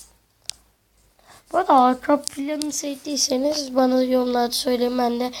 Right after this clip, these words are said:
onu nasıl yüklendiğini size göstereyim. Hatta ben de video çekecek bir şey bulamıyorum, kesin yüklerim.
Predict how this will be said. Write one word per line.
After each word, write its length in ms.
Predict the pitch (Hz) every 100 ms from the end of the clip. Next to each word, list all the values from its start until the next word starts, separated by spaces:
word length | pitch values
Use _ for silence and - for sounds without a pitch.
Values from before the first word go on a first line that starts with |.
| - - - -
onu 180 | 247
nasıl 260 | 247 247 262
yüklendiğini 500 | 247 254 226 233 247
size 340 | 240 262 233
göstereyim. 760 | 240 240 220 - 233 208 247 285 - - - - - - - - - - - -
Hatta 500 | - - - 269 262
ben 200 | 269 269
de 120 | 247
video 220 | 240 240
çekecek 460 | 262 262 254 247 247
bir 60 |
şey 240 | 220 - 233
bulamıyorum, 500 | 220 214 220 226 240
kesin 380 | - 220 - 233
yüklerim. 460 | 247 _ - 262